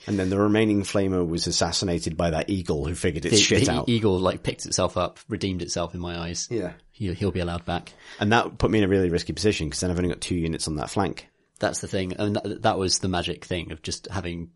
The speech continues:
Speaker 2: taking it down to two units. Then it doesn't matter what happens on that flank.
Speaker 1: Mm.
Speaker 2: That's done then,
Speaker 1: Yeah.
Speaker 2: really. I still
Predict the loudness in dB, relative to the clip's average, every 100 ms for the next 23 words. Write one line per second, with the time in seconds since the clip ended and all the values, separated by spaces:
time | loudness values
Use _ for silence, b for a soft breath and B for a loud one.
0 | -6 -4 -4 -4 -4 -6 -10 -10 -10 -10
1 | -6 -4 -2 -4 -2 -4 -2 -4 -4 -2
2 | -2 -2 -2 -2 -2 -6 -20 _ -4 -4
3 | -6 _ -8 -6 -8 -6 -8 -6 -10 -12
4 | -10 -4 -4 -4 -10 B B B 0 2
5 | 4 2